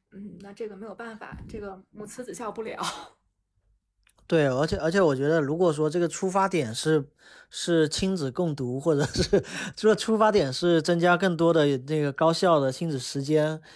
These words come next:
Speaker 2: 但是事情的结果和，<laughs> 目前看的应该是，就基本上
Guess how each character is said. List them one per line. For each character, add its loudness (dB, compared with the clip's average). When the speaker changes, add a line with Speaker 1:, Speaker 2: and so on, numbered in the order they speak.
Speaker 2:
但 2
是 4
事 2
情 -2
的 4
结 0
果 2
和， -14
<laughs> -2
目 0
前 -2
看 0
的 2
应 -2
该 2
是， 2
就 2
基 0
本 -2
上 -2